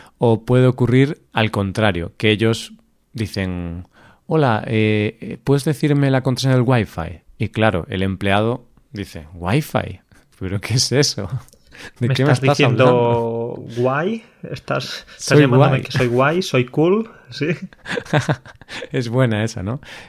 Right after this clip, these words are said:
Speaker 1: Eh, la contraseña del Wi-Fi. Ah, sí, sí, este es un hotel muy guay, gracias. <laughs>
Speaker 2: Sí, al final estas cosas siempre nos sacan la sonrisa, nos gustan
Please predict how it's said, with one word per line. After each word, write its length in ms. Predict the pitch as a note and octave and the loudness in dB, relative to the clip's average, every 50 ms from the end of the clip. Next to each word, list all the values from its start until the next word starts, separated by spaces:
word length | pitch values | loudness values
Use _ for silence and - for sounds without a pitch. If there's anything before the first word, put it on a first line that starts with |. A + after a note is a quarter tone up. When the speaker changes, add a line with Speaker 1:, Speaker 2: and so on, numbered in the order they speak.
| _ - | _ 0
Speaker 1:
Eh, 480 | C3 A#2+ A#2+ B2 A#2+ A#2+ A#2+ A#2+ A#2+ A#2+ A#2+ | 2 4 6 6 6 6 6 6 6 4 4
la 100 | B2 A#2+ | 4 4
contraseña 400 | - C3 B2 A#2+ A#2+ A2+ E3 F3+ | 2 2 2 2 0 0 2 2
del 100 | E3+ D3+ | 2 4
Wi-Fi. 540 | B2+ C3+ D3 F3 F3+ - G3+ G#3 A3 A3 - _ - - - - | 4 4 4 4 2 0 -2 -4 -4 -4 -6 _ -20 -20 -12 -4
Ah, 120 | - E3+ F3+ | 0 0 0
sí, 200 | - - - F#3 | 0 2 -2 -2
sí, 220 | - - F#3+ E3 C#3+ | 0 2 4 4 4
este 200 | D3+ - - F3+ | 4 2 0 -2
es 80 | - | 0
un 100 | F#3 E3+ | 2 2
hotel 280 | D#3 C3+ - - C3 B2 | 2 2 2 0 0 0
muy 160 | A#2+ A2 G2+ | 0 -2 -2
guay, 360 | F#2+ A2+ B2 A#2 G#2 F2+ F2 | 0 0 2 2 0 -2 -4
gracias. 420 | F2+ G#2 A2+ A#2+ - - F#2+ F2+ - - | -4 -2 -2 -2 -2 -4 -8 -8 -8 -8
<laughs> 0 | - - D#3 C3+ - - - D#3+ D#3 F3 F3 C3+ - D#3 - - - - _ - _ _ _ - _ _ _ - - _ _ _ _ _ _ _ - _ - - - - - - - - - - - - - - - - - - | -2 2 4 4 4 6 6 6 6 6 4 2 -2 -4 -6 -8 -10 -10 _ -20 _ _ _ -20 _ _ _ -20 -20 _ _ _ _ _ _ _ -20 _ -20 -20 -20 -20 -20 -20 -20 -20 -20 -16 -12 -10 -10 -8 -8 -10 -10 -8
Speaker 2:
Sí, 240 | - - - E3 B2+ | -2 2 2 4 4
al 140 | B2 A#2+ A#2+ | 2 0 0
final 280 | - C3+ C3+ D3+ D#3+ | -2 -2 -2 0 0
estas 240 | D#3 C#3+ - C#3 B2+ | 0 -2 -2 -6 -6
cosas 320 | - - C3+ C3 - C#3+ - | -2 -2 -4 -2 -2 -4 -2
siempre 280 | - C#3 C3 C3+ C3 | -2 -2 -2 -2 -4
nos 180 | A#2+ A#2 A2 - | -6 -6 -6 -2
sacan 280 | - B2+ - - A#2+ | -4 -2 -2 -2 -4
la 80 | A2 A2 | -4 -6
sonrisa, 540 | - - A#2+ A2 B2 B2 A#2+ - D3+ C#3+ - C#3 | -6 -8 -8 -6 -6 -6 -4 -4 -6 -6 -6 -6
nos 180 | B2+ A#2 A2 - | -6 -8 -6 -4
gustan 420 | - B2+ - - - D3 D3 C#3 | -4 -6 -4 -2 -2 -2 -2 -4